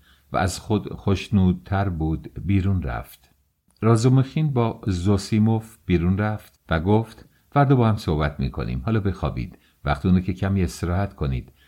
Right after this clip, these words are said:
فردا اول وقت میام، از حال اون برای شما خبر میارم.» وقتی که هر دو به کوچه رسیدند، زوسیموف گفت: «این دنیا چه دختر جوون و دلرباییه.» رازومخین فریاد کرد:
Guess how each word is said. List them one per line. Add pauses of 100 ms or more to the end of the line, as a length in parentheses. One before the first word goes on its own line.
(120)
فردا
اول
وقت
میام،
از
حال
اون
برای
شما
خبر
میارم.» (840)
وقتی
که
هر
دو
به
کوچه
رسیدند، (320)
زوسیموف
گفت: (200)
«این
دنیا
چه
دختر
جوون
و
دلرباییه.» (440)
رازومخین
فریاد
کرد: